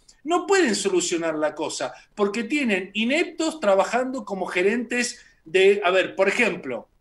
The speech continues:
voy a dar un solo caso para no amargar todo el programa, pero mirá el directorio del Banco Nación, por darte un ejemplo. Yo, es una, es una institución que adoro, que trabajé ahí, que me pagó mis posgrados, que me pude ir a Estados Unidos,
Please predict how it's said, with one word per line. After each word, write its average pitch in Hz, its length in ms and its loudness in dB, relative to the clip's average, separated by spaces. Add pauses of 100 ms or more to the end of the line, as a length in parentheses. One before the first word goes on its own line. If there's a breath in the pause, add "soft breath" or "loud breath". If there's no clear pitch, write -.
(120)
voy 208 160 4
a 240 60 6
dar 233 120 4
un 220 100 -2
solo 202 260 0
caso 208 360 0
para 151 220 -2
no 175 380 0 (160 loud breath)
amargar 160 600 2
todo 175 160 2
el 165 140 0
programa, 147 460 0
pero 180 260 2 (300 soft breath)
mirá 294 260 2 (340)
el 208 200 2
directorio 226 560 2
del 208 120 4
Banco 220 320 2
Nación, 131 540 -4
por 160 160 0
darte 151 380 0
un 143 100 -8
ejemplo. 117 540 -6 (120)
Yo, 190 300 2
es 165 160 -6
una, 175 280 2 (360 soft breath)
es 202 220 0
una 208 100 0
institución 190 640 -4
que 190 140 4
adoro, 185 420 2
que 156 120 -4
trabajé 156 440 -2
ahí, 190 340 0 (200 loud breath)
que 180 100 0
me 165 140 0
pagó 170 320 0
mis 180 220 -4
posgrados, 170 720 2
que 165 120 -4
me 165 140 -4
pude 190 240 0
ir 175 80 2
a 165 40 0
Estados 170 420 -4
Unidos, 180 560 -2